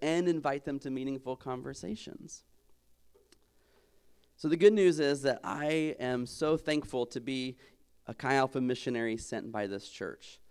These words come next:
The other good news that may not sound as good is that the Great Commission isn't just up to me, <laughs> that it's a group assignment for all of us.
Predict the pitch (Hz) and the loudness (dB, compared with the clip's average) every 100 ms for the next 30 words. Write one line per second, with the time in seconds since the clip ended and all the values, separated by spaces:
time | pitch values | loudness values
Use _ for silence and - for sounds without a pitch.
0 | - - - 180 208 277 269 175 190 170 | -20 -20 -8 -2 2 2 2 4 4 6
1 | 170 165 156 160 156 139 - 185 247 277 | 4 2 -2 0 -2 -4 -4 0 0 2
2 | 196 139 120 127 117 127 135 - - - | 0 0 -4 0 2 0 -4 -18 -20 0
3 | 170 170 170 165 147 170 180 180 180 175 | 0 2 -2 -2 -2 0 0 -2 -4 -4
4 | 170 165 143 151 151 147 139 123 131 - | -2 -6 -4 -4 -4 -4 -6 -6 -8 -8
5 | 120 120 160 - - _ _ _ _ _ | -8 -8 -8 -12 -16 _ _ _ _ _
6 | _ _ _ _ _ _ _ _ _ - | _ _ _ _ _ _ _ _ _ -8
7 | 127 123 131 120 139 135 - 113 104 101 | -6 -6 -10 -6 -6 -6 -8 -6 -6 -8
8 | 92 - _ - - 71 55 - - - | -10 -16 _ -10 -8 -8 -10 -18 -20 -20
9 | - | -20